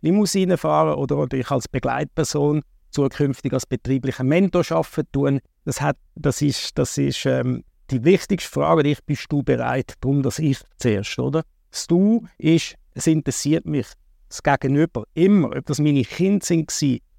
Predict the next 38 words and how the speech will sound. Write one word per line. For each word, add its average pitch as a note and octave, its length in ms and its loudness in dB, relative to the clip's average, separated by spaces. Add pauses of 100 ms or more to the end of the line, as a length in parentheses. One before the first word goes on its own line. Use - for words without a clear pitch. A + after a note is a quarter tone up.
(140)
ob D3 160 -4 (120)
das, D3+ 300 0
ähm, D3 600 2
äh, - 600 -8 (840)
ja, E3 360 4
eben, C#3+ 280 0 (120)
durch E3 160 -2
mein E3+ 220 0
ganzes G3+ 520 2
Leben E3 420 2
durch F3 360 2
einfach D#3+ 320 -2
die D3 120 -2
andere D#3 260 -2
Person, D3+ 280 -4
meine D3+ 180 2
Klienten, D3+ 720 0
meine C#3 240 0
Kunden F3 500 2 (240)
im, C#3+ 200 0
im, C#3 180 2
im C3 200 -4
Textilhandel E3 840 0
si-, D#3 220 -4
äh, D3 260 -4
gsi, D3+ 240 0
in C#3 180 0
einer, C3 300 -4
in C3+ 180 -2
einer B2 140 -2
Beziehung E3+ 560 -2
innen E3 340 0
auch, C#3 280 0 (240)
interessiert D#3 840 0
mich C#3+ 140 -2
das - 160 -8
Vis-à-vis B2+ 680 0
schlussendlich. A#2 760 -4